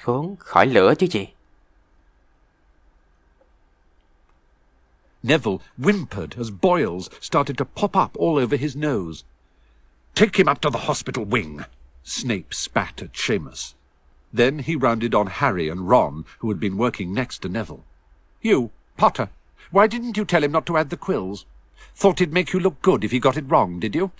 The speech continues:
Speaker 2: That's another point you've lost for Gryffindor. This was so unfair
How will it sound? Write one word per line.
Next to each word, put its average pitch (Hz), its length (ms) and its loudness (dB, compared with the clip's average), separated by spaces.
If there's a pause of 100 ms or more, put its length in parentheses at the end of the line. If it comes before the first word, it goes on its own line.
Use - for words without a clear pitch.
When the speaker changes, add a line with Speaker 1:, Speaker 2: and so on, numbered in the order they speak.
(200)
Speaker 2:
That's 156 160 2
another 180 260 4
point 123 280 -2
you've 92 140 -2
lost 92 200 0
for 123 80 -4
Gryffindor. 95 680 -4 (1080)
This - 260 -4
was 80 140 -10
so 175 560 0
unfair 113 680 0